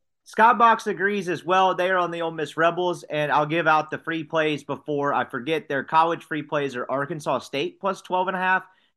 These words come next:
Penn State over under sixty, and then a bonus free play that they already included in the picks, Kansas State minus one and a half. So hint, hint there. Sounds like they love the, uh, the Wildcats there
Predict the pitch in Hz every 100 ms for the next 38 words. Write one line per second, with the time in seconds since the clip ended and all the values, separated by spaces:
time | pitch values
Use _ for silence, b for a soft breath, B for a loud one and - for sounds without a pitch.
0 | _ 175 175 151 175 170 - 156 147 160
1 | 160 147 - 175 - 180 143 147 147 127
2 | 110 170 214 175 - 151 135 151 139 127
3 | 143 151 147 123 160 139 123 113 190 170
4 | - - b b _ - 170 175 156 165
5 | 160 147 147 127 147 139 123 156 120 -
6 | 135 113 156 165 139 147 139 151 131 -
7 | 143 131 135 - 127 120 131 127 113 _
8 | _ _ - 127 123 120 117 110 165 135
9 | 131 131 127 139 123 104 127 127 120